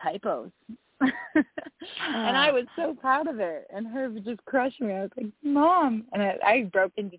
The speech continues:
Speaker 1: tears, and I said, "Mom, why can't you just be positive? Like, just kick out
Speaker 2: Mm-hmm.
Speaker 1: the, the feedback and just say, 'It's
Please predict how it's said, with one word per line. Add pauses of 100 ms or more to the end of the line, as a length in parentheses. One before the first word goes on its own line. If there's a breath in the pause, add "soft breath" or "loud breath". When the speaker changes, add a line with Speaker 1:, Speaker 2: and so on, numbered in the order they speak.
Speaker 1:
tears,
and
I
said,
"Mom, (420 soft breath)
why
can't
you
just
be
positive?
Like,
just (840 soft breath)
kick
out
Speaker 2:
Mm-hmm.
Speaker 1:
the,
the
feedback
and
just
say,
'It's